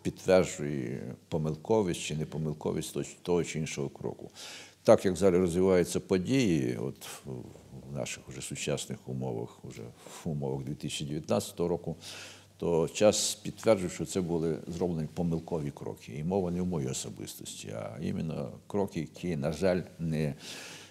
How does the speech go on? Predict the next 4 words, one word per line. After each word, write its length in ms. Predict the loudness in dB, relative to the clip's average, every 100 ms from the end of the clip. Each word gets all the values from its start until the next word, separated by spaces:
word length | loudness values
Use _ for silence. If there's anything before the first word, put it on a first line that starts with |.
| -20 -10
е, 200 | -6 -4
створили 800 | -2 -2 4 6 6 4 2 0 -2
черговий 520 | -2 2 4 4 2
етап 380 | 4 4 4